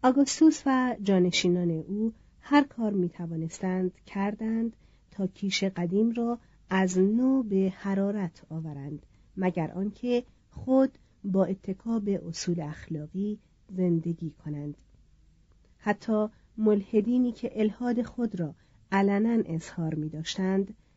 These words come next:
از قبیل کالیگولا و نرون، تمامی مراسمی را که به حکم سنت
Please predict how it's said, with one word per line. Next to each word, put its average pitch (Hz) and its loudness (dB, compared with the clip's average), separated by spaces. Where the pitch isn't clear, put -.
از 175 0
قبیل 180 0
کالیگولا 175 -2
و 165 -4
نرون، 170 -2
تمامی 247 4
مراسمی 247 2
را 240 -2
که 233 -2
به 202 0
حکم 240 -4
سنت 180 -2